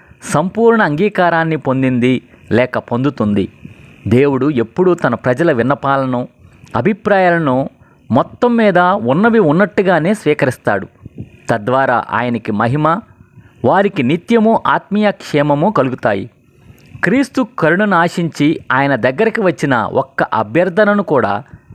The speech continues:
ఆయన నిరాకరించినట్టు కనపడదు. అందుకనే ఆయన పేరిట మనం చేసే ఏ ప్రార్థన కూడా వృధాగా పోదని మనం నమ్ముతాము. ఓ ప్రార్థనకి జవాబు మనలను చేరవస్తూ ఉంటుంది.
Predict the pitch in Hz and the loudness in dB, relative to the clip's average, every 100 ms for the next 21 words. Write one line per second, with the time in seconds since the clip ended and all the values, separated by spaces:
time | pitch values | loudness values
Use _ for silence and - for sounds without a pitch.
0 | _ - 117 151 143 113 120 156 202 214 | _ -2 -2 0 0 0 2 2 2 2
1 | 202 180 175 139 - 165 123 117 127 110 | 0 0 0 -2 0 -2 0 -2 -2 -4
2 | 95 - - - - _ - 123 147 156 | -10 -14 -20 -20 -20 _ -4 -2 0 0
3 | 147 120 - 110 139 190 190 185 165 160 | 0 -2 -2 -2 0 0 0 0 0 0
4 | 139 135 143 - 156 - 123 98 - - | 0 0 -2 -2 -4 2 0 0 -6 -20
5 | _ 107 160 214 208 _ 127 143 190 208 | _ 2 6 4 2 _ -2 0 0 0
6 | 226 - 139 127 170 110 123 127 175 190 | -2 0 0 0 -2 -2 -2 0 0 2
7 | 208 - 147 135 117 135 160 123 113 107 | 2 0 0 0 0 0 0 0 0 0
8 | 123 127 139 107 - _ _ - _ - | -2 0 0 0 -8 _ _ -20 _ -20
9 | - - 196 214 - 135 202 208 233 190 | -6 0 2 0 -2 0 0 2 -2 2
10 | 247 185 143 135 196 214 156 214 165 147 | 0 0 0 2 2 2 0 0 0 0
11 | 147 131 110 120 123 185 175 - 190 156 | 0 0 -2 0 0 2 0 0 0 2
12 | 120 120 98 | 0 -2 -2